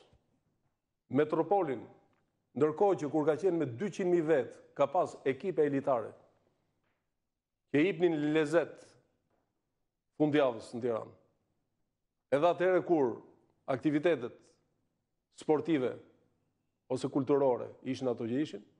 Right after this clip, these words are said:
sot ta lesh një qytet që ka një milion banor në këtë gjendje,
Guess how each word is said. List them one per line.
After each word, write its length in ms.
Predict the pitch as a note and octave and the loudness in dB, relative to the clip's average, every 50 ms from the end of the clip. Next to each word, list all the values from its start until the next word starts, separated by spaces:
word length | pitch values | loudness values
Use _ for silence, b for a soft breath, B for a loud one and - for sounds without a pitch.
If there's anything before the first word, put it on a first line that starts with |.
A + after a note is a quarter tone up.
| _ _ _ _ _ _ - - | _ _ _ _ _ _ -6 -4
sot 180 | E3 C#3+ - | -4 -4 -4
ta 80 | - A#2+ | -6 -6
lesh 200 | C3+ D3+ B2 B2 | -6 -4 -6 -6
një 80 | A#2+ A#2 | -8 -8
qytet 340 | A#2+ A2 - B2 A2 - - | -10 -8 -8 -8 -8 -8 -12
që 80 | A#2 - | -12 -8
ka 120 | B2+ A#2+ | -8 -6
një 140 | A#2 B2 D3+ D#3 | -4 -2 -2 -2
milion 280 | C3+ A#2 B2 A#2 A2+ A2 | -2 -2 -2 -4 -4 -6
banor 360 | A2 A#2 A#2 A#2+ A#2+ A2+ A2 | -8 -8 -10 -10 -12 -12 -14
në 140 | A2 A#2+ A#2+ | -14 -16 -16
këtë 180 | - - B2+ A#2+ | -12 -10 -8 -4
gjendje, 320 | A2+ A#2+ A#2 A#2 C3 D3 | -4 -4 -4 -4 -6 -8